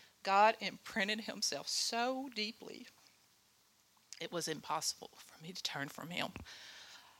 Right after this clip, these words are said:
Um, so I can't say I welcome these tests as they come, but they do come. But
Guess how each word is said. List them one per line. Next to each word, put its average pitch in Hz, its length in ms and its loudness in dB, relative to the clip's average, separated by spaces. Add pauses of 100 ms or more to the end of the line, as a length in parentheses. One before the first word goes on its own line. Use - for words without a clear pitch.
Um, 208 400 10
so 202 180 6
I 233 60 10
can't 381 240 6
say 339 180 12
I 240 80 12
welcome 214 540 10
these 370 200 4
tests 359 420 8
as 285 120 -2
they 262 140 0
come, 269 420 2 (560)
but 202 100 -4
they 208 120 6
do 320 140 4
come. 269 460 6 (800)
But 196 360 10